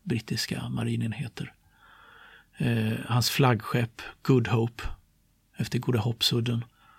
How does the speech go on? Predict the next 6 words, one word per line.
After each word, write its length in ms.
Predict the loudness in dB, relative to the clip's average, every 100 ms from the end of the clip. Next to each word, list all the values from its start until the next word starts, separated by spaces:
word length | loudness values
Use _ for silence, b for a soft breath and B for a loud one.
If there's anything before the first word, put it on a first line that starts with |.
| b b b b -6
var 100 | -2
en 60 |
pansarkryssare 1040 | 4 4 4 2 -2 0 0 0 0 -2 -6 b b b b b -16 -4
som 220 | 2 4
var 80 | 8
långsam, 760 | 8 8 6 4 4 4 2